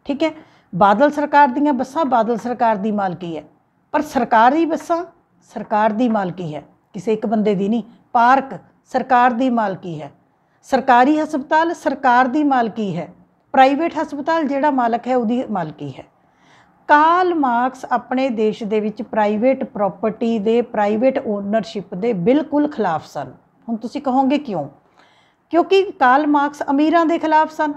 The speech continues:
ਅਮੀਰ ਕਿਹੜਾ ਬੰਦਾ ਹੁੰਦਾ? ਜਿਹਦੇ ਕੋਲ ਗੱਡੀਆਂ ਵਾਧੂ ਹੋਣ, ਜਿਹਦੇ ਕੋਲ ਫੈਕਟਰੀਆਂ ਹੋਣ, ਜਿਹਦੇ ਕੋਲ, ਅ, ਜਿਹਦੀਆਂ ਬੱਸਾਂ ਚੱਲਦੀਆਂ ਨੇ, ਜਿਹਦੇ ਹ-, ਹਵਾਈ ਜਹਾਜ਼ ਤੱਕ ਚੱਲਦੇ ਨੇ,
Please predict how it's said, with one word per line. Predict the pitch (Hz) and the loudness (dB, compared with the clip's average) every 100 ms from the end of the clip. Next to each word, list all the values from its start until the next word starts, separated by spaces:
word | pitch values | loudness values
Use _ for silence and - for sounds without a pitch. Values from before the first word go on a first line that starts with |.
| - 269 | -4 0
ਅਮੀਰ | 294 349 | 2 2
ਕਿਹੜਾ | 359 381 392 | 2 2 2
ਬੰਦਾ | 349 330 302 | 2 0 0
ਹੁੰਦਾ? | 285 240 | 0 0
ਜਿਹਦੇ | 180 240 320 | 0 -2 -2
ਕੋਲ | 302 285 | -2 -2
ਗੱਡੀਆਂ | 214 226 277 285 240 | 0 0 2 2 2
ਵਾਧੂ | 220 202 240 | 0 -2 -2
ਹੋਣ, | 208 208 226 | -2 -2 -2
ਜਿਹਦੇ | 220 240 247 | -2 -2 -2
ਕੋਲ | 254 | -4
ਫੈਕਟਰੀਆਂ | - 240 247 269 254 226 | -2 -6 -4 -2 -2 -2
ਹੋਣ, | 190 226 220 | -2 -4 -2
ਜਿਹਦੇ | 240 254 | -2 0
ਕੋਲ, | 262 247 | 0 0
ਅ, | - - - - | -2 -20 -14 -4
ਜਿਹਦੀਆਂ | 190 226 233 254 | 0 2 4 2
ਬੱਸਾਂ | 196 226 311 277 | 2 -2 0 0
ਚੱਲਦੀਆਂ | 269 226 208 214 220 | 2 0 0 -2 0
ਨੇ, | 214 247 | 0 0
ਜਿਹਦੇ | 214 247 269 233 | 0 0 2 0
ਹ-, | 233 175 | 0 -2
ਹਵਾਈ | 214 240 254 | 2 4 2
ਜਹਾਜ਼ | 254 240 233 | 0 0 0
ਤੱਕ | 247 247 | -4 -6
ਚੱਲਦੇ | 233 208 202 208 | -4 -4 -2 -2
ਨੇ, | 208 262 | -2 -4